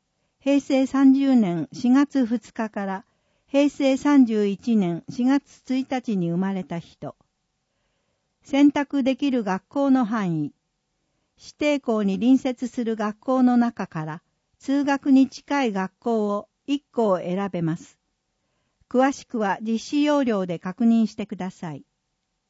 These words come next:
実施要領の配布場所、教育総務課か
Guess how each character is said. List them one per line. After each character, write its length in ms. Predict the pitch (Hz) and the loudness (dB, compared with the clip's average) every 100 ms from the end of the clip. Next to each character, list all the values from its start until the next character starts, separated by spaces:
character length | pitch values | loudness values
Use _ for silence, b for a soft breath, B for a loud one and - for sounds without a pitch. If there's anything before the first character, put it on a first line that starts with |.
| _ _ _ _ _ _ - | _ _ _ _ _ _ -2
実 120 | 233 | -2
施 260 | 233 - 302 | 0 -2 0
要 200 | 302 269 | 0 0
領 220 | 220 190 | 0 -2
の 160 | 185 175 | -2 -4
配 260 | 240 254 | -4 -4
布 160 | 233 233 | -2 -4
場 160 | 202 | -6
所、 300 | 185 185 160 _ _ _ _ _ _ _ _ | -8 -10 -12 _ _ _ _ _ _ _ _
教 280 | 277 285 | 2 4
育 280 | 285 269 277 | 2 0 -2
総 220 | - 269 | -2 2
務 180 | 269 254 | 4 4
課 160 | 254 240 | 2 -6
か 280 | - 208 | -6 -8